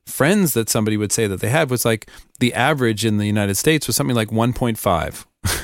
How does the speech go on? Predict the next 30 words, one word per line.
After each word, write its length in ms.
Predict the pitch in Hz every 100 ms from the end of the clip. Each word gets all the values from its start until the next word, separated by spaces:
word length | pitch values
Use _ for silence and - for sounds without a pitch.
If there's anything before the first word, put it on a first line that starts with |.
| -
You 100 | -
know, 140 | 120 139
if 300 | - - -
you 80 | 147
average 320 | 131 139 117
it 60 | 113
out, 200 | 104 113 - -
how 140 | 143 165
many 200 | 165 135
really 300 | 123 127 127
great 240 | 117 117
friends 280 | - 113 110
do 80 | 107
you 100 | 98
have? 280 | 117 110 104 - -
You 60 | 202
know, 40 | 185
you're 160 | 160
lucky 280 | 160 170 165
if 120 | 143
you 60 | 127
have 160 | 101 -
two. 500 | - 131 123 139 160 _ _ _ _ _ _
You're 200 | 120 107 101 -
extremely 360 | - 165 151
lucky 240 | 127 117 117
if 60 |
you 60 | 104
have 100 | 98
three. 460 | - 120 117 117